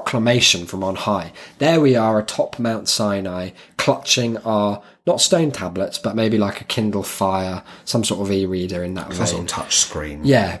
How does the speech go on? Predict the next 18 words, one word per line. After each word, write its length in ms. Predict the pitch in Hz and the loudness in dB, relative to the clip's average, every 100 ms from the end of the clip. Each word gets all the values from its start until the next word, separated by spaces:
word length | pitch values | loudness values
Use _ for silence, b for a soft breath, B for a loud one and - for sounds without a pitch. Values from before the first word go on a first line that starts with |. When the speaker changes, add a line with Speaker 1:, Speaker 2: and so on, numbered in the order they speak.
| - | 0
Speaker 1:
probably, 540 | 139 123 110 107 101 | 2 2 2 2 0
I'm 140 | 101 | -4
thinking 440 | 101 - 127 123 104 | -4 0 0 0 -6
capacitive, 580 | 98 - 107 - - 104 | -6 -8 -4 -4 -2 0
Speaker 2:
So 120 | 117 | 0
we 40 | |
Speaker 1:
not 40 | 110 | 2
Speaker 2:
can 80 | 113 | 2
have 100 | 123 | 0
them 60 | |
Speaker 1:
resistive. 180 | 113 - | 0 0
Speaker 2:
quite 220 | 127 110 | 2 2
large 520 | 123 123 87 95 113 107 | 4 4 4 0 -2 -4
and 120 | 104 | -2
then 120 | 104 | -2
just 160 | 98 - | -2 -4
scroll. 500 | - 107 104 95 95 | -2 0 2 2 4
Speaker 1:
Yeah, 220 | 135 107 | 4 4